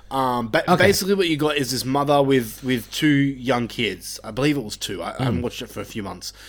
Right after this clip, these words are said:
Speaker 1: Um,
Speaker 2: Yeah, it was just two. It was, like, a daughter who was stupid and a baby.
Speaker 1: Yeah, like, an, like, not a newborn baby, like, a six-month-year-old baby. Um,
Speaker 2: Yeah.
Speaker 1: and this, this woman is trying to change her life around, but her ex and, uh, father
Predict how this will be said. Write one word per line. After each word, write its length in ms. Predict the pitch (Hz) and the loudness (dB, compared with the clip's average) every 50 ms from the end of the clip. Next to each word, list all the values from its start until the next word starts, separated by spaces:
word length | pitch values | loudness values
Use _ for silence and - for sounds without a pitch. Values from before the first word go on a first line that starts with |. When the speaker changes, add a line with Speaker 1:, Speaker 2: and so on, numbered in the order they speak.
| - - - - - - - - | -20 -20 -20 -20 -20 -20 -12 -8
Speaker 1:
Um, 160 | 123 123 120 | -4 0 4
Speaker 2:
Yeah, 160 | 127 123 113 113 | 4 6 6 6
it 40 | |
was 160 | 127 127 123 120 | 6 6 4 2
just 140 | 120 - - | -2 -4 0
two. 220 | - 101 92 90 - | 2 2 2 2 4
It 40 | |
was, 280 | 107 117 120 113 107 - | 4 4 4 4 4 2
like, 240 | 117 110 107 95 - | 2 2 2 2 0
a 160 | 82 80 107 | 0 0 0
daughter 640 | 104 101 - - 113 113 117 117 113 117 117 113 110 | 0 -2 -2 0 2 4 4 6 6 6 4 4 4
who 100 | 107 107 | 2 2
was 260 | 104 104 - - - - | 2 0 0 -2 -8 -6
stupid 480 | - - - - 113 104 98 107 104 92 | -8 -8 -2 0 0 0 2 2 0 0
and 100 | 92 95 | 0 -2
a 40 | 92 | 0
baby. 340 | 90 92 82 78 78 - 131 | 0 0 0 0 -2 -6 -2
Speaker 1:
Yeah, 260 | 139 202 202 - - - - - - - | 4 4 4 4 4 -6 -16 -20 -8 -4
like, 160 | 127 135 127 | -2 0 2
an, 160 | 135 139 147 143 | 2 2 0 0
like, 180 | 139 135 131 113 123 - - 131 120 131 | -2 -2 -2 -2 -4 -14 -16 -16 -14 -10
not 160 | 165 156 139 | -8 -6 -6
a 20 | 127 | -4
newborn 360 | 127 131 127 117 123 123 113 | -2 -2 -2 0 0 -2 0
baby, 220 | 110 110 110 113 117 | 0 0 0 -2 -2
like, 160 | 110 104 101 | -4 -4 -6
a 40 | 104 | -6
six-month-year-old 760 | - - 135 - - 123 110 98 90 - 113 104 101 98 92 | -6 -6 -6 -4 -4 -6 -6 -6 -6 -6 -6 -6 -6 -6 -8
baby. 300 | 87 85 78 73 90 - - - - - - - - - - - - - - | -10 -12 -12 -14 -18 -20 -20 -20 -20 -20 -20 -20 -20 -20 -20 -20 -18 -8 -4
Um, 300 | 147 147 147 147 143 - | -2 0 2 2 2 2
Speaker 2:
Yeah. 200 | - - - - - _ _ _ _ _ - - - _ - | 0 0 -2 -10 -16 _ _ _ _ _ -14 -14 -12 _ -2
Speaker 1:
and 180 | 160 165 160 175 | 0 0 2 2
this, 120 | 180 156 151 | 2 2 2
this 200 | 165 180 151 131 | -2 -4 -2 0
woman 300 | 135 156 160 156 147 139 | 2 2 4 4 4 2
is 100 | 117 - | 2 -2
trying 320 | - - 139 135 131 127 | -2 -2 0 2 0 0
to 100 | 110 120 | -2 -2
change 320 | 110 - 123 127 127 120 113 | -6 -4 -4 -2 -4 -2 -2
her 120 | 120 117 | -2 -2
life 320 | 107 107 104 107 104 - 113 | -2 -2 -2 -2 -2 -4 -4
around, 440 | 113 113 117 113 113 113 113 104 | -2 -2 0 0 -2 -2 -4 -4
but 180 | 107 120 120 - | -4 -4 -4 -2
her 180 | 117 123 135 - - | -2 -4 -4 -2 0
ex 400 | 139 139 135 - - - - - - - - - - - - - - - - - - - - _ - - - - - - - | -2 -2 -2 -2 -4 -4 -4 -6 -8 -18 -20 -20 -20 -20 -20 -20 -20 -20 -20 -20 -20 -20 -20 _ -20 -20 -20 -20 -20 -20 -12
and, 380 | - 127 123 120 120 120 117 117 | -6 -4 -2 -2 -2 -2 -2 -2
uh, 260 | 113 107 107 104 107 | 0 0 0 -2 -4
father 560 | - - - 147 143 143 143 131 113 101 101 | -6 -8 -2 2 2 2 2 0 -2 -4 -4